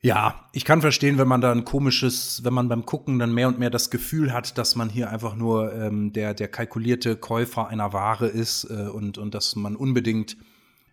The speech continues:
dass, dass der Film nur drauf aus ist, dass du die, das nächste Produkt auch kaufst quasi oder die nächsten Abzweige, Folgeprodukte. Ähm, und wenn einem das so ein bisschen übel ausstößt, das, äh, kann ich verstehen.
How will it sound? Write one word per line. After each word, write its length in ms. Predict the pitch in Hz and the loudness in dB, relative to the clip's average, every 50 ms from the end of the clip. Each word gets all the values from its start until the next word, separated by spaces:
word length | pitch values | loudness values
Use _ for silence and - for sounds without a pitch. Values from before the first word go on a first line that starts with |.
| _ _ | _ _
dass, 180 | - 107 - - | -6 -6 -4 -4
dass 140 | - 113 - | -4 -4 -2
der 100 | 120 113 | -4 -2
Film 260 | - 139 139 135 139 | 0 2 2 2 4
nur 120 | 143 147 | 2 0
drauf 320 | 135 120 123 120 - - 120 | 2 2 0 0 0 0 0
aus 240 | 123 135 139 - | 2 2 2 0
ist, 200 | - 135 120 - | -2 -4 -4 -4
dass 140 | 123 117 - | -2 -4 -4
du 80 | - 127 | -4 -4
die, 180 | 113 113 107 | -6 -6 -6
das 160 | - 113 - - | -4 -2 0 2
nächste 320 | 120 123 139 135 - 127 | 2 2 2 2 0 -2
Produkt 380 | - - 113 117 117 - - - | -4 -4 -4 -4 -6 -6 -4 -2
auch 220 | 113 110 - - | -2 -2 -2 -4
kaufst 420 | - - 92 95 101 - - - | -6 -6 -6 -6 -4 -4 -6 -6
quasi 480 | - - 104 95 98 98 104 117 139 - - - - - _ - | -6 -8 -8 -8 -6 -4 -4 -4 -4 -6 -10 -20 -20 -20 _ -12
oder 180 | - 107 101 95 | -8 -8 -8 -6
die 120 | - 101 | -4 -4
nächsten 500 | 104 104 107 - - - 113 104 104 104 | -2 -2 0 -2 -2 -2 -2 -2 -2 -2
Abzweige, 640 | - - - - - - - 107 104 104 101 107 98 | -4 -6 -8 -6 -6 -4 -4 -2 -2 -2 -2 -4 -6
Folgeprodukte. 880 | - - 107 107 104 104 98 - - 98 - 98 - - - 101 117 127 - _ _ _ - - _ _ _ | -6 -6 -4 -4 -4 -6 -8 -10 -12 -12 -12 -14 -14 -10 -8 -8 -8 -8 -10 _ _ _ -20 -20 _ _ _
Ähm, 160 | - 104 101 101 | -10 -8 -6 -6
und 140 | 101 98 | -4 -4
wenn 120 | 107 110 117 | -4 -4 -2
einem 140 | - 110 107 | -2 -2 -2
das 160 | 113 117 - | 0 0 0
so 80 | - | 0
ein 60 | 120 113 | 0 -2
bisschen 220 | 117 - - 113 | -2 -2 -4 -4
übel 200 | 120 110 113 104 | -4 -4 -6 -6
ausstößt, 540 | 95 98 104 - - - 101 98 95 - - | -6 -6 -6 -6 -6 -6 -6 -6 -4 -6 -6
das, 200 | 110 - - - | -8 -6 -6 -6
äh, 100 | 120 117 | -6 -8
kann 180 | - - 139 139 | -6 -2 -2 0
ich 140 | 131 120 - | 0 -2 -2
verstehen. 460 | 120 - - - 147 147 147 143 | -4 -4 -2 0 2 2 2 0